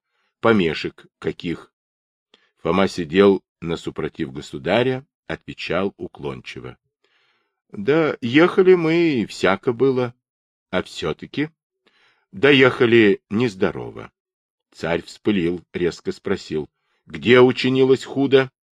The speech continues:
Фома сквозь зубы сказал: «Казаки на море ходили, Стамбул громили. В Керчи одни развалины остались.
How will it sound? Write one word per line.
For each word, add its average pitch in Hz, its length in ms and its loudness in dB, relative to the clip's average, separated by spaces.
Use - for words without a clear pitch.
Фома 90 400 0
сквозь - 680 -4
зубы 107 420 -8
сказал: 76 640 -8
«Казаки 123 880 0
на 90 240 -4
море 76 340 -8
ходили, 67 680 -12
Стамбул 107 840 0
громили. 67 640 -12
В - 160 -20
Керчи 85 760 -2
одни 104 400 0
развалины 123 680 -2
остались. 67 760 -14